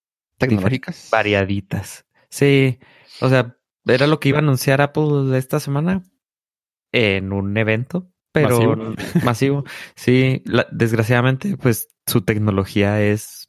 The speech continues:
Speaker 2: móvil. Es así, MacBook Air, iPad Pro, ya se la pueden llevar a donde quieran y, pues, no la vamos a ocupar en un buen rato. Pero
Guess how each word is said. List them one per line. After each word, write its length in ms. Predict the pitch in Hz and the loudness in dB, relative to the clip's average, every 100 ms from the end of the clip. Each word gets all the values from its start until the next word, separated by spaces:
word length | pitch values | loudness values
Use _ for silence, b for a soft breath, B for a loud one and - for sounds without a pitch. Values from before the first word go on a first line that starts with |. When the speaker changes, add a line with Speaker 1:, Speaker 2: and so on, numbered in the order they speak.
| _ | _
Speaker 2:
móvil. 500 | 107 107 143 208 - _ _ | 2 2 2 -2 -6 _ _
Es 180 | 117 113 | -2 0
así, 300 | 110 104 95 - | 2 0 -2 -6
MacBook 540 | 107 110 135 180 190 | -4 -2 -2 -4 -2
Air, 360 | 123 165 113 - | 0 2 0 -6
iPad 420 | - 113 - 220 233 _ | -4 -4 -2 -4 -4 _
Pro, 340 | 135 143 175 | 2 2 2
ya 180 | 107 123 | 2 0
se 120 | - | 0
la 160 | 233 - | -2 0
pueden 240 | 139 185 | 2 2
llevar 540 | 220 131 101 160 320 - - - 196 269 B B | 2 2 2 -2 -4 -4 -8 -10 -10 -10 B B
a 120 | 120 | 0
donde 240 | 127 113 | 2 2
quieran 320 | 107 156 165 151 | 0 0 0 0
y, 240 | 143 135 | 0 0
pues, 640 | - 120 110 101 95 - - | 0 0 2 2 -2 -6 -6
no 220 | 101 101 | -2 0
la 120 | 107 | 0
vamos 260 | 107 107 117 | 0 -2 -6
a 40 | |
ocupar 320 | 110 107 107 107 - - | -6 -4 -6 -6 -14 -10
en 120 | 107 | -6
un 40 | 104 | -4
buen 120 | 113 | -2
rato. 320 | 147 - 240 _ _ _ _ _ _ _ _ | -2 -2 -8 _ _ _ _ _ _ _ _
Pero 560 | 170 175 185 214 - | 0 2 2 0 -4